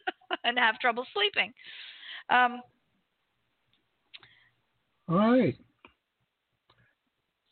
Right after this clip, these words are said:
Speaker 2: So, um, yeah, we, we've hit the, uh, top of the hour, and a,
Speaker 1: I
Speaker 2: uh,
Speaker 1: see that.
Speaker 2: kind of a break, a break point in the, uh, uh, in, in the discussion here.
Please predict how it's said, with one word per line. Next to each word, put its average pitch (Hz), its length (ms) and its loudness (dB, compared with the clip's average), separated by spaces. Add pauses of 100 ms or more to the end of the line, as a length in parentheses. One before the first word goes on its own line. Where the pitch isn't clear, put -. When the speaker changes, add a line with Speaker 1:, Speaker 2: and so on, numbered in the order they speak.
Speaker 2:
So, 156 340 4
um, 135 460 0 (600)
yeah, 226 180 4
we, 175 220 4 (100)
we've 156 260 0
hit 196 240 -2
the, 147 340 2 (220)
uh, - 80 -16
top 151 240 -4
of 143 120 -4
the 123 160 0
hour, 107 340 -2 (360)
and 160 360 2
a, - 20 0
Speaker 1:
I 170 720 6
Speaker 2:
uh, 165 160 4
Speaker 1:
see 165 60 -2
that. - 80 2
Speaker 2:
kind 233 140 6
of 190 40 4
a 156 80 2
break, 135 300 0 (480)
a 160 80 0
break 139 280 0 (160)
point 170 300 0 (140)
in 147 260 4
the, 131 300 4 (1300)
uh, 117 40 -2
uh, 110 160 -4 (100)
in, 147 280 4
in 147 200 4 (1000)
the 127 40 -6
discussion 127 680 0
here. 117 280 2